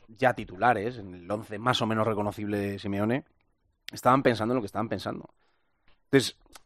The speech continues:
me cuesta entender el error de Simeone hoy, creo que es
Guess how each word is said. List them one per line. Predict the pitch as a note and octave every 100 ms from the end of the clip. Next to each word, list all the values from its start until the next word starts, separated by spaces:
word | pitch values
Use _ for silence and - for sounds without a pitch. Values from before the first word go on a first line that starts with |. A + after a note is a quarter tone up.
| _
me | C3 B2 A#2 A2+
cuesta | C#3 D3 E3
entender | C3+ C#3 D#3 C#3+ D3
el | A#2+ G#2+
error | G#2+ D3 D3+
de | D#3
Simeone | - C3+ C3+ C3+ C3
hoy, | C#3+ C#3+
creo | C3 B2
que | C3+
es | C3+ -